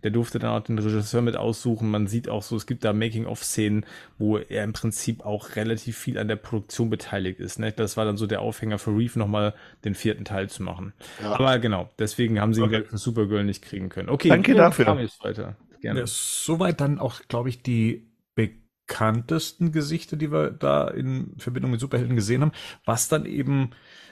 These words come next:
Speaker 4: jetzt sag ich mal, für die breite Masse unbekannt gewesen sein dürfte, aber dafür das Gesicht des Schauspielers sehr bekannt war,
Speaker 1: <laughs>
Speaker 4: eben der
Speaker 1: Ja.
Speaker 4: Auftritt von
Speaker 1: Mhm.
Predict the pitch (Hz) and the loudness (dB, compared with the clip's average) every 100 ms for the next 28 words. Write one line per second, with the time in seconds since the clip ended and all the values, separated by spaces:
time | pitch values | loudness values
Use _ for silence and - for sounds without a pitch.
0 | _ _ 262 190 - - 147 - 131 127 | _ _ -20 -20 -20 -6 -2 2 2 4
1 | 123 - 113 98 101 107 104 110 - 113 | 4 2 0 0 2 2 2 0 0 0
2 | 156 160 127 117 - 110 113 104 107 107 | 0 0 -2 -2 -2 0 0 2 2 0
3 | 98 131 185 - 117 107 101 107 101 104 | 2 2 4 2 4 4 2 2 0 -2
4 | 101 104 101 131 - - 127 202 - 123 | -6 -6 -6 -4 -2 2 6 6 4 0
5 | 104 - 107 98 - 127 131 156 110 - | 0 0 -4 -4 -2 0 4 6 6 4
6 | 110 113 156 131 117 - 139 127 - - | 4 2 4 4 2 0 0 0 -4 -12
7 | - 120 113 120 | -2 0 2 2